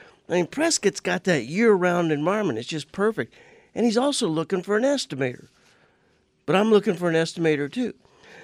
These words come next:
Like I say, <laughs> like I say, we all at Rosie on the House, as successful service providers, are probably hiring. If you're in the trades and you're looking to up your game, if you're looking to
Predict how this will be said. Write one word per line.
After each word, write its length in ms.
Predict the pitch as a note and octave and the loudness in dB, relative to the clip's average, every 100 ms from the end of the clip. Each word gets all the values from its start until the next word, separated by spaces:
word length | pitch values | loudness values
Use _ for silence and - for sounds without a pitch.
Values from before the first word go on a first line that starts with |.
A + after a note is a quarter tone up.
| - | 2
Like 240 | F#4 A3 B3+ | 4 6 6
I 120 | B3+ | 4
say, 200 | - C#4+ D#4+ - | 4 2 0 -2
<laughs> 200 | - - | -6 -4
like 280 | F#3+ B3+ B3+ | 2 4 4
I 120 | A#3+ | 2
say, 380 | A3+ C#4+ B3+ B2+ - - - - | 2 2 0 0 -6 -20 -20 0
we 420 | F3 A#3 B3+ B3 - _ _ | 4 6 6 2 -12 _ _
all 540 | D#3 F3+ G#3+ A3+ A#3+ _ | 2 6 6 6 2 _
at 180 | - D#3 | -4 -2
Rosie 320 | F3+ F#3+ F3+ | 4 4 6
on 140 | G3 F#3 | 2 2
the 80 | G#3 | 0
House, 480 | D#3 C3+ E3 - _ _ - | 0 0 -4 -12 _ _ -6
as 180 | D#3+ E3 | -4 -2
successful 680 | - - F3 F3 - F#3 G3 _ _ _ _ _ _ | -4 -4 -2 -2 -2 -4 -6 _ _ _ _ _ _
service 420 | - A#3 A3 E3 | -2 4 4 2
providers, 540 | - C#3 A#2+ A#2+ C#3+ - _ - - - | -4 -4 -4 -4 -8 -14 _ -20 -18 -2
are 160 | F3 | -2
probably 400 | - F#3 E3+ E3+ | 0 -2 2 2
hiring. 500 | D#3+ E3+ E3+ G#2+ F2 - | 0 0 0 -2 -8 -6
If 240 | E3+ - | -6 -4
you're 220 | E3 E3+ - | -4 -4 0
in 260 | F3 G#3+ C4 | 4 4 4
the 60 | |
trades 600 | C4 G3 D3+ C#3+ D3 - - | 0 0 2 2 -2 -10 -6
and 180 | D#3+ D3+ | 0 2
you're 160 | D3 | 2
looking 400 | D3 F3 E3+ G#3+ G#3 | 0 -2 0 -2 0
to 160 | E3+ - | -2 0
up 200 | F3 - | -2 0
your 140 | F#3+ | -4
game, 420 | E3+ F3+ A#2+ G2+ - _ - - - | 2 2 2 -4 -16 _ -20 -20 -8
if 180 | C#3+ D#3+ | -8 -4
you're 140 | C#3+ | -4
looking 380 | D3 F#3 G#3+ A3 | 0 -2 -2 -2
to 140 | E3+ | -2